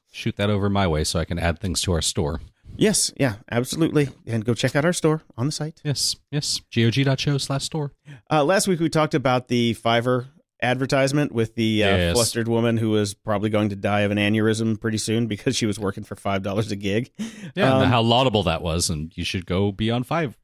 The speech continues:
Speaker 1: Fiverr if you're that stupid.
Speaker 2: Uh, I would just like to point out that the New Yorker magazine, um, has an article called "The Gig Economy Celebrates Working Yourself to Death," and it uses that photo of that woman as the main piece. I would
Speaker 1: Mm-hmm.
Speaker 2: just like to say that all of our ideas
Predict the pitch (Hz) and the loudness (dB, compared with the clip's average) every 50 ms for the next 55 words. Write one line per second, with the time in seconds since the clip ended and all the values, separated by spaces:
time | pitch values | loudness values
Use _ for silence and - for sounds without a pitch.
0 | _ - 131 147 143 104 92 78 78 - - 90 85 85 85 - _ 78 80 - | _ -4 -2 -2 0 0 -2 -2 -4 -4 -6 -6 -6 -6 -8 -10 _ -10 -10 -8
1 | - - - - - - - - - _ _ - 156 165 - - - 175 226 247 | -8 -8 -8 -8 -8 -12 -18 -20 -20 _ _ 0 0 0 0 0 0 0 2 2
2 | 254 233 175 156 175 160 180 175 156 - 151 - 156 156 147 139 131 131 101 123 | 2 0 -2 -2 -2 0 0 0 -2 -2 -4 -2 0 2 2 4 2 2 0 0
3 | 139 127 151 151 175 226 247 226 220 220 220 - - 135 131 113 113 113 110 101 | 0 0 2 2 2 2 2 2 0 0 0 0 0 0 2 2 0 0 -2 -2
4 | 104 110 110 110 113 120 - - 120 123 127 127 123 123 120 - _ - 117 139 | 0 0 0 0 0 -2 -2 -2 -2 0 0 2 0 0 -2 -6 _ -8 -4 -2
5 | 151 156 156 156 147 147 - - - 131 143 143 143 143 - 139 135 127 123 - | 0 2 2 0 -2 -4 -6 -8 -4 -2 0 0 0 0 0 0 0 0 0 -2
6 | 135 - - 139 127 120 139 123 196 226 233 214 - 170 175 180 180 175 175 160 | -2 0 0 0 0 0 0 0 0 0 0 0 0 0 0 0 0 0 0 0
7 | - - 147 151 143 135 147 143 - 117 120 123 120 135 127 123 113 101 - 117 | 0 0 0 0 0 0 0 0 0 -2 -2 -2 0 0 -2 -2 -2 0 0 -2
8 | 113 - - 107 - 107 101 98 - - 135 135 - - 143 165 196 190 202 175 | -2 -2 -4 -4 -2 -2 -2 -2 -2 -2 -2 0 -2 -2 -2 -2 0 0 0 0
9 | 139 143 143 - - - - 147 147 143 131 123 117 110 120 117 90 107 123 123 | 0 0 0 -2 -2 -4 0 0 2 2 4 2 2 2 2 0 0 2 0 0
10 | 110 110 107 107 104 104 107 107 110 110 110 104 101 - 120 127 156 180 - - | 0 0 0 -2 -2 -2 -2 0 0 2 2 0 0 -2 -2 0 0 0 -2 -6
11 | - - _ _ _ _ _ _ _ - 135 170 233 262 262 208 233 - - 196 | -8 -12 _ _ _ _ _ _ _ 0 2 2 2 2 2 0 0 0 0 0
12 | 185 - 160 160 - 170 165 165 147 151 139 - - 170 196 208 220 180 180 165 | 0 0 -2 -2 0 2 2 2 2 0 -2 -2 -2 0 0 0 2 2 2 2
13 | 151 143 139 120 120 120 113 113 113 113 | 4 4 2 2 2 2 2 2 0 0